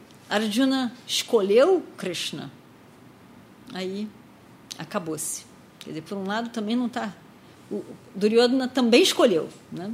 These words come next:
Duryodhana também já tinha escolhido. Então não tem mais. Agora quem tá comandando naquele espetáculo da guerra é Krishna.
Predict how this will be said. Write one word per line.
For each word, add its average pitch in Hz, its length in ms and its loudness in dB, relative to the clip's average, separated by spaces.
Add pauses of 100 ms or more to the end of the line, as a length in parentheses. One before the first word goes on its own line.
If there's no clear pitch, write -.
Duryodhana 190 560 -4
também 214 440 -4
já 220 140 -2
tinha - 160 -6
escolhido. 170 520 -8 (1000)
Então 254 140 -6
não 254 320 -2
tem 220 200 -8
mais. 156 280 -10
Agora 226 280 -2
quem 254 280 -4
tá 277 140 -6
comandando 214 640 -4
naquele 185 280 -12
espetáculo 190 580 -10
da 170 100 -6
guerra 180 480 -6 (540)
é - 60 -20
Krishna. - 460 -18